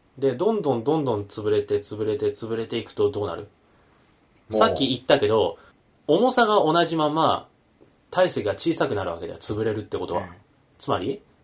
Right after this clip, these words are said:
Speaker 1: より大きな重力が生まれるわけね。
Speaker 2: うん。そして？
Speaker 1: 小さくなればなるほど余計に重力が大きくなって、どんどんどんどん加速度的に潰れていく。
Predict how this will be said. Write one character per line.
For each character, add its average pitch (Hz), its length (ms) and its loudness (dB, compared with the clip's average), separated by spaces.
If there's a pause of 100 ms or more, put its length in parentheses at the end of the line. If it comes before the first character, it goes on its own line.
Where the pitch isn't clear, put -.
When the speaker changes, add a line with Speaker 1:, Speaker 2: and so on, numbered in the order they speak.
(600)
Speaker 1:
よ 120 140 2
り 165 100 4
大 185 160 2
き - 80 -4
な 104 100 -2
重 101 180 0
力 90 160 -8
が 87 60 -8
生 90 60 -12
ま 90 100 -8
れ 92 60 -8
る 90 80 -6
わ 87 80 -8
け 85 80 -16
ね。 95 220 -12
Speaker 2:
う 98 40 -14
ん。 87 140 -12 (640)
そ - 100 -10
し - 60 -12
て？ 269 240 6
Speaker 1:
小 - 0 -
さ 285 160 6
く 269 80 0
な 208 120 4
れ 214 100 4
ば 143 100 4
な 160 120 4
る 175 100 4
ほ 131 120 0
ど 131 120 6
余 117 160 2
計 156 420 6
に 147 380 0
重 143 180 2
力 110 180 2
が 98 60 2
大 120 180 0
き - 120 -12
く 113 80 -4
な 98 100 -4
っ - 60 -14
て、 101 100 -8
ど 143 160 2
ん 170 100 0
ど 127 100 0
ん 120 60 -2
ど 147 80 2
ん 147 60 0
ど 113 60 0
ん 101 40 -8
加 117 140 -6
速 147 200 0
度 151 100 2
的 147 140 -2
に 139 80 0
潰 135 180 0
れ 120 60 2
て 110 60 -2
い 101 60 -6
く。 98 160 -8